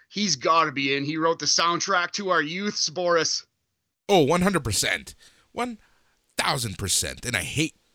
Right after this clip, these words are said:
Speaker 2: when people say something over a hundred percent, but a hundred percent, this man
Speaker 1: <laughs>
Speaker 2: is huge.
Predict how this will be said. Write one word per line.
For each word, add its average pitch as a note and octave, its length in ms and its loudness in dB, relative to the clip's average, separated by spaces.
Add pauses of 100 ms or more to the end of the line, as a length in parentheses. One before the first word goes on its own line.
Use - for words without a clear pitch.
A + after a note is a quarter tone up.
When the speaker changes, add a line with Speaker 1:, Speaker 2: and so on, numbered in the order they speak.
(120)
Speaker 2:
when G#2 140 -4
people G2+ 200 -8
say F#2 200 -4
something E2+ 340 -8
over D2+ 160 -6
a C#2+ 40 -8
hundred D#2 180 -12
percent, E2+ 260 -10
but F#2 80 -8
a F#2 60 -6
hundred D3 200 -4
percent, B2+ 360 -4 (400)
this B2+ 200 2
man A#2 280 2 (160)
Speaker 1:
<laughs> - 120 -18
Speaker 2:
is A2 340 -2 (120)
huge. D#2+ 680 -2